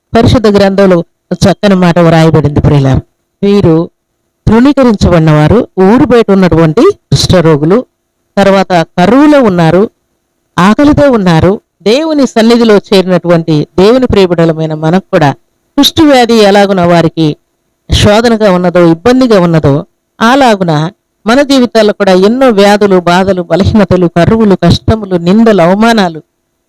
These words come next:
మనల్ని కూడా చుట్టుముట్టి ఉండవచ్చు. మనం కూడా ఊరు బయట ఉన్నటువంటి కుష్ఠరోగుల వలె ఉండి ఉండవచ్చు, వెలివేయబడిన వారి వలె ఉండవచ్చు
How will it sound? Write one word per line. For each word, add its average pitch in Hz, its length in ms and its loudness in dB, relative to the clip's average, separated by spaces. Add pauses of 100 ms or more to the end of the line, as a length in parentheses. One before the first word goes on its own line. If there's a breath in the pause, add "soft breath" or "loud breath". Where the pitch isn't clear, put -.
(140)
మనల్ని 233 320 0
కూడా 196 180 0
చుట్టుముట్టి 240 640 -4
ఉండవచ్చు. 170 500 -2
మనం 185 220 -4
కూడా 208 180 0
ఊరు 214 320 0
బయట 233 220 0
ఉన్నటువంటి 185 480 -2
కుష్ఠరోగుల 220 560 0
వలె 175 240 0
ఉండి 175 280 0
ఉండవచ్చు, 156 540 -4 (480)
వెలివేయబడిన 247 720 0
వారి 240 280 2
వలె 196 300 0
ఉండవచ్చు 170 600 -4